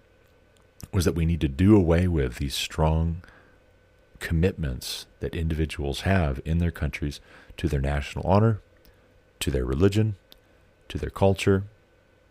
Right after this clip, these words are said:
even to their families. Their tradition, their religion is of a piece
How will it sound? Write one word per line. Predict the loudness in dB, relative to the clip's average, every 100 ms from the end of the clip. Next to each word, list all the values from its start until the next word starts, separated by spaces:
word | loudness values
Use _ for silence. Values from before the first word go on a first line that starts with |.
| _ 2
even | 4 6 4 2 -2 -6 -12 _ _ _ _ _ _ _ _ _ -4
to | 0
their | 0 0 -2 -6 _ _ -10
families. | -4 -4 -4 -8 -12 -20 _ _ _ _ _ _ _ -20 _ _ _ _ _ _ _ _
Their | -10
tradition, | -8 -6 -6 -4 -8 -8 -14 _ _ -20 -20 _ _ _ _ _ _ -6
their | -2
religion | 0 0 0 -2 -4 -8 _ _ _ _ _ _ _ _ _ _ _ _ _ _
is | 8 10 10 6 0 -6 -8 -20 _ _ _ _ _ _ 2
of | 4
a | 4
piece | 2 0 -2 -10 -14